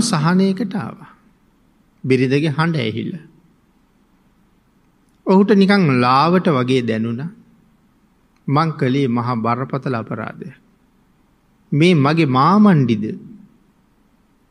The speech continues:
මං මේ මාමණ්ඩිටද විදින්න හදන්නේ? ඒ කවදාවත් මාමණ්ඩි දැකලා නෑනේ."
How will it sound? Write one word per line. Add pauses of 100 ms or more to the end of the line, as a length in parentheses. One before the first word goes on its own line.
(160)
මං
මේ
මාමණ්ඩිටද
විදින්න
හදන්නේ? (1120)
ඒ
කවදාවත්
මාමණ්ඩි
දැකලා
නෑනේ."